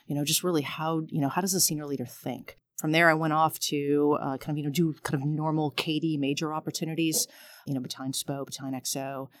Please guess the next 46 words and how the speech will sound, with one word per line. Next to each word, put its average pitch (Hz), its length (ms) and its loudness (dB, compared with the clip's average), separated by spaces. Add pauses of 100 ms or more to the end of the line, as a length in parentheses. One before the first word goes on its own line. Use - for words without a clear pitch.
(240)
Uh, 143 160 -4
and 170 80 -4
then 180 80 2
I 180 40 0
found 196 180 2
myself 170 320 0
back 180 320 -2
in 160 60 -2
the 143 80 -2
Pentagon. 139 400 -4
I - 20 0
always 160 180 0
say, 156 220 0
you 143 80 -4
know, 143 140 -4
most 156 240 -4
people 147 120 -4
sort - 140 -8
of 135 80 -6
stay, 147 300 -4
you 160 80 -10
know, 139 100 -8
shy, 143 360 -8
shy 151 200 -4
away 156 240 -2
from 202 120 -4
the 196 40 -4
Pentagon. 196 320 2
I 170 40 2
probably 160 240 -4
have 147 140 -6
more 156 140 -6
Pentagon, 147 460 -12 (240)
uh, - 200 -14
<laughs> - 40 -10
tours 277 440 6
than 202 120 0
most 190 220 -4
people. 247 380 -6 (520)
But, 165 520 2 (120)
uh, 165 400 0
I, 175 320 2
I 180 40 -4
found 226 240 2
myself 202 440 2
in, 156 260 -4